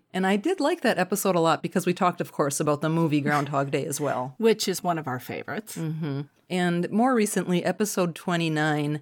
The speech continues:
Speaker 1: we were awash in Neptune, and so we talked about Neptune a bit in that episode as well. Neptune
Speaker 2: Yeah.
Speaker 1: washing over all and the U S Pluto return.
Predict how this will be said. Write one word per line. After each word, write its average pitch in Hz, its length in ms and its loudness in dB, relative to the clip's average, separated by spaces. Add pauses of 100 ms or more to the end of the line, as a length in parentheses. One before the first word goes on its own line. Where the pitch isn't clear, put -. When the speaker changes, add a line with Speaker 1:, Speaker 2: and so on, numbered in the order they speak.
(120)
Speaker 1:
we 156 520 0
were 165 220 2
awash 156 560 2
in 156 160 0
Neptune, 143 520 0
and 147 280 -2
so 156 160 2
we 147 120 2
talked 147 300 0
about 143 240 2
Neptune 147 320 -4
a 143 80 -2
bit 139 180 0
in 143 140 0
that 131 200 0
episode 135 520 -6
as 135 120 -8
well. 110 280 -6
Neptune 160 380 -2
Speaker 2:
Yeah. 151 40 0
Speaker 1:
washing 143 320 0
over 143 260 0
all 190 320 4
and 165 140 2
the 160 100 2
U 147 160 2
S 143 120 -2
Pluto 139 280 0
return. 135 460 -6